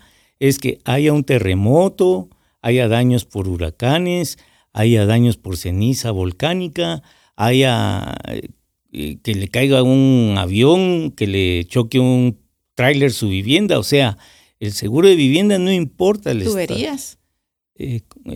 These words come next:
Speaker 1: tuberías también, eh, hay coberturas de, en rotura de tuberías y si provoca daños, hay cobertura de daños por agua, así es. Entonces, el estado de una vivienda no determina si debe o no asegurarse. Lo que debería de pensar uno es,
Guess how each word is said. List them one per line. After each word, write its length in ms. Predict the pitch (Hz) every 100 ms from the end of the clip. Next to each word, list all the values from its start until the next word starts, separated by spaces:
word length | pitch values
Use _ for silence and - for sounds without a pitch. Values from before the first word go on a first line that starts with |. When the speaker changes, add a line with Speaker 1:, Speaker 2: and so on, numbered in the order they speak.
| -
Speaker 1:
tuberías 760 | - 104 104 147 180 170 - -
también, 560 | 113 101 90 156 208 165
eh, 420 | 117 101 95 -
hay 160 | 107 123
coberturas 680 | 156 139 113 120 139 160
de, 80 | 139
en 260 | 117 98 95
rotura 360 | 110 92 117 143
de 60 |
tuberías 760 | 131 113 95 92 131 180 160 -
y 100 | 98
si 200 | - 95
provoca 560 | - 98 107 135 135
daños, 400 | 131 143 175 147
hay 120 | 123 107
cobertura 500 | 117 107 90 104 113
de 80 |
daños 340 | 98 110 107 98
por 240 | - 113
agua, 320 | 156 117 90
así 320 | 90 - 107 101
es. 180 | - - - _ _
Entonces, 460 | 117 160 165 143 - - _ _ _ _ _ - - - - - -
el 160 | 127 127
estado 500 | 110 - 185 233 190
de 100 | 170
una 560 | 190 185 160 113 - -
vivienda 540 | 110 107 120 190 208
no 360 | 180 139 139 160
determina 640 | 170 - 120 120 151 175
si 200 | 139 131
debe 380 | 110 139 160 147
o 80 | 110
no 160 | 123
asegurarse. 500 | 147 120 107 180 156
Lo 160 | 104 95
que 100 | 104
debería 480 | 98 98 101 127 180
de 220 | 170 123
pensar 460 | - 95 92 147 175
uno 220 | 220 196
es, 200 | 190 -